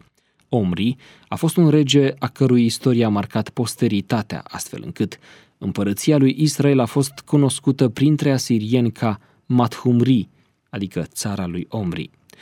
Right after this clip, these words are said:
Din punct de vedere spiritual, a fost valabil principiul conform căruia,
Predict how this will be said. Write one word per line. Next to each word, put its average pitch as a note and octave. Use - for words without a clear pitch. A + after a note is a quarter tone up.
Din A#2
punct F3
de F3
vedere C3
spiritual, G2+
a C3+
fost -
valabil A2+
principiul A#2
conform A2+
căruia, A#2+